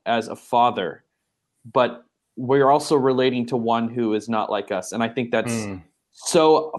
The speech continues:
Speaker 1: fundamentally key as it sets us up. I don't know what, what you guys think, but that's just something that really s-, resonated with me. Yeah.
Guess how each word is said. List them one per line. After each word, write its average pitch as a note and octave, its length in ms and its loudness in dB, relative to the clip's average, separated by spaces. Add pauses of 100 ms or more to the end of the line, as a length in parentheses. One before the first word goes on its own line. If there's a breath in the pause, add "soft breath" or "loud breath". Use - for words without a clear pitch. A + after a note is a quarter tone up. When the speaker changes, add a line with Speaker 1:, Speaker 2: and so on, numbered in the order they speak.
Speaker 1:
fundamentally C3+ 560 2
key A#2 420 -2
as A2 160 -4
it - 100 -6
sets A#2 380 -4
us - 440 -4 (260)
up. - 420 0
I C3+ 60 2
don't C#3+ 100 4
know C3+ 80 4
what, C3 240 4
what B2 160 -4
you C3+ 80 -2
guys A2+ 240 0
think, G2 240 -6
but G#2+ 100 -6
that's A2+ 200 -2
just - 360 -10
something A#2+ 260 -6
that A2+ 140 -4
really A2 160 0
s-, - 120 -8 (540)
resonated A#2+ 520 4
with G#2+ 120 0 (120)
me. G#2+ 180 0 (220)
Yeah. G#2+ 220 0